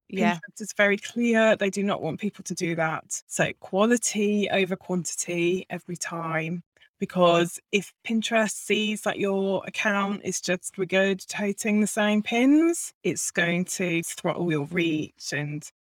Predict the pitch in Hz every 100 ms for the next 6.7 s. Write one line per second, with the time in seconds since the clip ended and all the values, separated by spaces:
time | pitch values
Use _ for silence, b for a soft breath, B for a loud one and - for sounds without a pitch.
0 | _ _ _ _ - 196 175 131 170 -
1 | 165 143 165 151 156 - 160 - 143 147
2 | - - - - 226 185 151 185 - 202
3 | 214 - 185 - 170 156 156 160 143 -
4 | _ _ _ _ _ _ _ 214 214 190
5 | 127 - - 196 180 160 165 - 180 170
6 | 160 - B 202 185 170